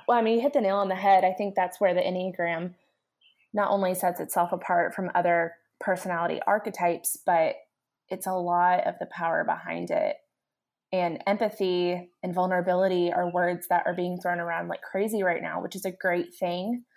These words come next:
Um, I think the Enneagram is a really natural step in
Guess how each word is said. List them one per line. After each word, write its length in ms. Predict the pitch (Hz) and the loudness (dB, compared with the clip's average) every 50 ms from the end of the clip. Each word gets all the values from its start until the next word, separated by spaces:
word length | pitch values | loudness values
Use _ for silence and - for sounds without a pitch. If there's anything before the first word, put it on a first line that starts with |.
| _ - - - _ _ - | _ -20 -20 -20 _ _ -6
Um, 300 | 185 180 170 170 165 - - | -4 -2 -2 -2 -4 -4 -6
I 100 | 185 180 | -6 -6
think 160 | 185 190 180 | -6 -8 -6
the 80 | 180 | -6
Enneagram 480 | - 170 170 180 185 180 175 170 170 170 | -6 -4 -4 -6 -6 -6 -6 -6 -6 -6
is 140 | 175 175 - | -6 -6 -6
a 80 | 180 | -6
really 520 | 185 185 180 175 170 165 165 170 180 190 - _ _ _ _ _ _ _ _ _ _ _ _ _ | -4 -4 -4 -4 -4 -4 -4 -6 -8 -10 -12 _ _ _ _ _ _ _ _ _ _ _ _ _
natural 460 | 196 180 165 156 - - - 185 180 180 | -6 -4 -2 -4 -4 -4 -4 -4 -4 -4
step 420 | - - - - - 175 - - - - - _ _ _ _ _ _ _ - | -6 -10 -8 -6 -4 -4 -4 -4 -6 -12 -20 _ _ _ _ _ _ _ -8
in 460 | 185 180 175 170 175 175 185 185 196 | -6 -6 -4 -6 -6 -8 -10 -12 -14